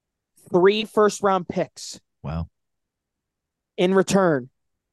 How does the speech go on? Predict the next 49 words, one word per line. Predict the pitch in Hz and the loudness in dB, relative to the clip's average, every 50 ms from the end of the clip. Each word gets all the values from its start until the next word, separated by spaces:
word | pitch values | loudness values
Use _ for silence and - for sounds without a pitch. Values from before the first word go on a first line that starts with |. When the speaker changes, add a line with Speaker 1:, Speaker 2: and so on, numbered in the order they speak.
| _ _ _ _ _ _ _ _ _ _ _ _ _ _ _ | _ _ _ _ _ _ _ _ _ _ _ _ _ _ _
Speaker 1:
give | - 170 160 151 | 0 0 0 0
me | 156 151 147 | 0 -2 -2
Zion, | 147 143 160 147 143 147 151 147 151 151 147 143 - _ _ _ _ _ _ _ _ _ _ _ _ _ _ _ _ _ _ _ _ _ _ - | 0 0 2 2 2 2 2 2 0 0 -2 -4 -10 _ _ _ _ _ _ _ _ _ _ _ _ _ _ _ _ _ _ _ _ _ _ -2
Jose | - 175 175 175 151 175 170 | 2 4 4 4 4 4 4
Alvarado, | 165 156 156 143 147 143 139 131 127 120 117 113 107 117 123 _ _ _ _ _ _ _ _ _ _ _ _ _ _ _ _ _ _ _ _ _ _ _ _ _ _ _ _ - | 4 4 2 2 2 2 2 0 -2 -4 -6 -8 -10 -14 -16 _ _ _ _ _ _ _ _ _ _ _ _ _ _ _ _ _ _ _ _ _ _ _ _ _ _ _ _ -8
and | 151 156 160 | -4 -2 0
whatever | 160 151 156 160 160 156 151 | 2 4 4 4 4 4 2
else | 147 143 - | 2 0 -2
needs | 151 147 147 143 - - | -6 -6 -6 -6 -6 -10
to | 143 | -8
fill | - - 143 139 143 | -2 0 0 2 2
in | 139 135 135 131 - _ _ _ _ - | 2 0 -2 -4 -8 _ _ _ _ -4
for | - 139 | -4 -4
salary | - - 156 127 123 123 117 117 | -2 0 -2 0 0 -2 -4 -6
reasons. | 113 110 104 98 98 110 - - _ - - - _ _ _ _ _ _ _ _ _ _ _ _ _ _ _ _ _ _ _ _ _ _ _ _ _ _ _ _ _ _ _ _ _ _ _ _ _ _ _ _ _ _ _ _ _ _ _ _ _ _ _ _ _ _ - | -8 -10 -12 -16 -18 -20 -20 -20 _ -20 -20 -20 _ _ _ _ _ _ _ _ _ _ _ _ _ _ _ _ _ _ _ _ _ _ _ _ _ _ _ _ _ _ _ _ _ _ _ _ _ _ _ _ _ _ _ _ _ _ _ _ _ _ _ _ _ _ -2
Speaker 2:
That | 127 131 131 | 0 2 4
would | 139 131 | 4 4
be | 131 127 | 4 4
hell | 120 139 139 139 | 4 4 4 4
of | 131 | 2
a | 123 | 0
blockbuster, | 104 123 131 143 151 - - 127 127 120 - 143 139 123 | 2 2 2 2 2 0 0 -2 -2 -2 -2 -4 -4 -4
and | 120 120 | -4 -4
I | 120 113 | -4 -4
feel | - - 104 110 185 | -4 -6 -6 -6 -4
like | 151 127 117 - | -4 -4 -6 -8
the | - 110 110 | -10 -8 -6
Knicks | 123 147 151 - - | -4 -4 -4 -2 0
get | 151 135 | 0 2
a | 127 | 2
guy | 110 131 131 | 2 2 2
like | 127 120 117 95 | 2 0 0 0
Zion, | 107 120 120 123 127 123 123 | 0 0 0 0 0 -2 -4
and | - 117 120 123 | -4 -4 -4 -4
they're | 120 120 | -2 -4
able | 120 117 113 | -4 -4 -6
to | 104 - | -6 -6
keep | - 120 117 95 | -4 -4 -4 -4
R | - - 113 117 117 | -4 -6 -4 -4 -4
J | 107 104 113 110 110 - | -4 -2 -2 -2 -2 -4
and | - 104 110 113 113 | -4 -6 -4 -4 -4
Jalen | 107 113 110 107 107 104 | -2 -2 -2 -2 -2 -2
Brunson. | 92 107 110 104 107 98 | -2 -4 -4 -4 -4 -4
We | 117 123 | -4 -4
could | 127 127 | -2 -2
be | 113 | -2
looking | 104 107 107 190 190 | -2 0 0 2 2
at | |
a | 196 | 2